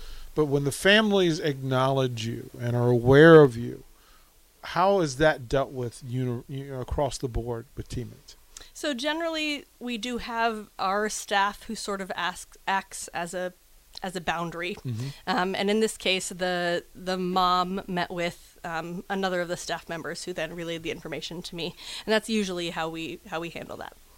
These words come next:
Speaker 1: Yeah, it just, yeah, 'cause <laughs> you can't go halfway.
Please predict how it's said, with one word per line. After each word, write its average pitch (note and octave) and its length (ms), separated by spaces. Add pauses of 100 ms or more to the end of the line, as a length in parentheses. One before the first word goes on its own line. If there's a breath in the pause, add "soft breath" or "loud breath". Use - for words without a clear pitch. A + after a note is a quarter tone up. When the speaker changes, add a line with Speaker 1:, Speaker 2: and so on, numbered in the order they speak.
Speaker 1:
Yeah, F3+ 260
it E3+ 120
just, D#3 420
yeah, D3+ 240 (460)
'cause E3+ 220 (440)
<laughs> - 440
you F3 100
can't G3+ 360
go C#3+ 520
halfway. A#2 560